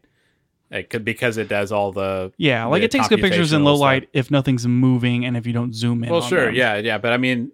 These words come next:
Speaker 1: you know, if I'm, if I'm just taking casual pictures of doing stuff with friends, that's fine. Like, I, I can accept those things, and it's basically impossible to do that with,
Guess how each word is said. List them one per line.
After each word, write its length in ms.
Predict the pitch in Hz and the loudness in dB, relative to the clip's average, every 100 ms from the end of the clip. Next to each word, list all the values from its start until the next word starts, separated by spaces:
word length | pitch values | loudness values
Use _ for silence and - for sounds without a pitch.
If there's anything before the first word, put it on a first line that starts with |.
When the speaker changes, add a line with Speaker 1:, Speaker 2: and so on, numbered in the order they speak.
| - | -14
Speaker 1:
you 260 | 170 143 | -8 -4
know, 220 | 113 104 113 | -2 0 -2
if 80 | |
I'm, 260 | 123 117 120 | -2 -4 -4
if 100 | 127 | -4
I'm 140 | 127 127 | -2 -2
just 100 | 127 | -2
taking 280 | 131 123 110 | -2 -4 -2
casual 360 | 117 113 117 | -2 0 -2
pictures 400 | 101 110 - 107 | -4 -6 -6 -10
of 140 | 104 95 | -10 -8
doing 180 | 104 | -8
stuff 220 | 101 104 98 | -8 -10 -12
with 100 | 92 | -10
friends, 320 | 113 110 98 | -6 -6 -6
that's 160 | 110 | -8
fine. 340 | - 139 120 104 | -6 -6 -4 -6
Like, 200 | 95 - | -10 -8
I, 140 | 98 107 | -8 -8
I 120 | 104 | -10
can 120 | 104 | -8
accept 300 | 101 113 - | -8 -10 -8
those 240 | 101 92 | -8 -8
things, 280 | - 95 95 - | -10 -12 -12 -4
and 400 | 110 101 98 92 - | -4 -4 -6 -10 -8
it's 360 | 104 - - - | -8 -8 -14 -8
basically 320 | 110 107 120 | -6 -4 -6
impossible 440 | 104 - 101 - 92 | -6 -4 -4 -6 -12
to 80 | 87 | -10
do 140 | 90 | -10
that 280 | 90 87 - | -8 -8 -8
with, 320 | 95 85 _ | -12 -12 _